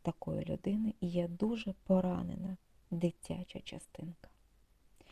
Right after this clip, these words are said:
Зруйнована дитяча частинка,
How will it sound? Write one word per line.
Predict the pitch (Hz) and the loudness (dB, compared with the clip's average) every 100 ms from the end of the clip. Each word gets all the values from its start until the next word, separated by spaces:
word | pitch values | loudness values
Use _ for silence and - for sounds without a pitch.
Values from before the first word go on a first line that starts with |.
| - - | -14 -2
Зруйнована | 175 180 185 180 180 180 175 156 156 165 - 185 | 6 8 10 8 8 6 4 -2 -6 -8 -8 -8
дитяча | 170 - 156 156 - | -8 -6 -6 -6 -8
частинка, | - 165 - 202 220 - | -8 -12 -4 -2 -2 -2